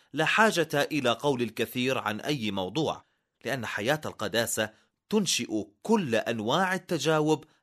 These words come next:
النابعة من روح الله. لذا فإنني أعارض كل أساليب الضغط المستخدمة في الأوساط المسيحية، فهي تتغاضى عن المسألة الرئيسية، وهي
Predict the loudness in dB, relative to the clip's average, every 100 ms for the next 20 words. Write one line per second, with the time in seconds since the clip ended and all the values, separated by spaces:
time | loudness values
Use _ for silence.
0 | _ -4 -2 -2 0 0 2 2 2 0
1 | 0 -2 0 0 -2 -2 -2 -4 -8 _
2 | _ _ _ _ _ _ -2 2 2 2
3 | -2 -4 -2 -2 -2 -6 -8 _ -4 -2
4 | 0 0 0 -2 -4 -4 -4 -2 -2 -2
5 | -4 -4 -4 -4 -6 0 0 0 -4 -4
6 | -4 -6 -6 -6 -2 -2 -2 -6 -6 -4
7 | -4 -2 -4 -4 -8 -10 -10 -10 -12 -12
8 | -14 _ _ _ _ -4 -2 0 0 -2
9 | -6 _ _ -2 0 0 4 4 4 2
10 | -4 -6 _ -6 -6 -4 -6 -4 -2 -4
11 | -4 -8 -8 -6 -6 -4 -2 0 -2 -2
12 | 0 0 -2